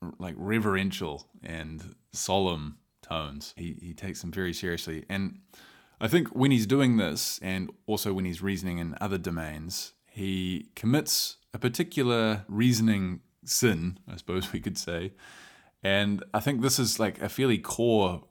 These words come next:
issue with some of Jordan's epistemic or reasoning practices. And so what this is, is basically an, he appeals to overly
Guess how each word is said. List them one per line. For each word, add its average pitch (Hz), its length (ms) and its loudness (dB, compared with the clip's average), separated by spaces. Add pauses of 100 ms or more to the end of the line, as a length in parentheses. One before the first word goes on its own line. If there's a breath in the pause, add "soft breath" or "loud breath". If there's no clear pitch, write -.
(160)
issue 95 480 2
with 80 440 -6
some 92 220 -4
of 78 260 -8
Jordan's 82 600 -4 (260)
epistemic 90 460 -4 (320)
or 78 100 -12
reasoning 82 540 -6
practices. 82 600 -8 (720 soft breath)
And 95 200 -2
so 113 260 6
what 120 240 4
this 127 180 2
is, 110 300 6
is 95 400 -2 (160)
basically 131 800 2
an, 110 200 2 (200)
he 117 200 2
appeals 131 520 0
to 107 360 0
overly 104 720 4